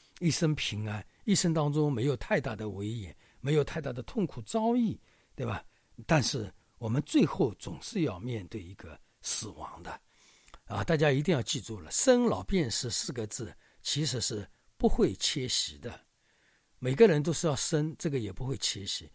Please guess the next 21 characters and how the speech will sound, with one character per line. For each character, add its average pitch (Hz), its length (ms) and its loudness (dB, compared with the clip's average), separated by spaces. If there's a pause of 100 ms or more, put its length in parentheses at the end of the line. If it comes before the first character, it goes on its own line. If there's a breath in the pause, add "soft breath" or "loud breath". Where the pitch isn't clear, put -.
(260 soft breath)
每 120 200 -2
个 208 120 6
人 135 160 4
都 143 120 0
会 123 240 -2
要 98 320 -8
老， - 420 -6 (380)
对 120 120 -6
吧？ 98 180 -8
也， 104 200 -6 (240)
老 120 320 -2
也 127 120 0
不 - 120 -6
会 - 160 -8
缺 - 280 -6
席， - 240 -6 (680 loud breath)
对 131 100 -2
吧？ 123 120 -2
那 160 100 4
么 160 120 4
病， 160 360 4